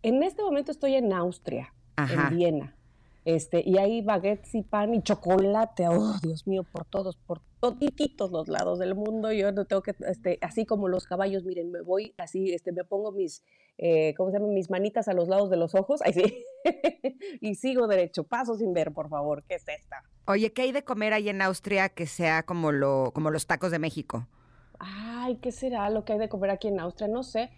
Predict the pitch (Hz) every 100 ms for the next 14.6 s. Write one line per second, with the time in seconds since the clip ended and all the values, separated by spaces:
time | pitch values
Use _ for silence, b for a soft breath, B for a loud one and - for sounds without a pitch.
0 | b - 220 262 262 - 196 277 320 339
1 | 247 233 233 240 226 202 202 190 190 247
2 | 208 185 156 185 - 151 202 220 240 247
3 | - 226 226 226 214 185 180 190 - 180
4 | 196 170 156 277 - 214 196 - 185 233
5 | 220 190 180 190 208 233 202 226 240 226
6 | - - 262 b b b 180 190 196 220
7 | 226 - 240 233 - _ _ _ - 185
8 | 165 170 - 202 190 175 160 151 135 -
9 | 160 180 185 180 185 165 - - 156 156
10 | 147 143 139 _ - 170 180 214 220 226
11 | - b b b b 165 160 214 254 254
12 | 254 294 277 269 - - - 247 165 -
13 | 156 - 165 - 208 240 254 277 277 208
14 | - 196 202 - -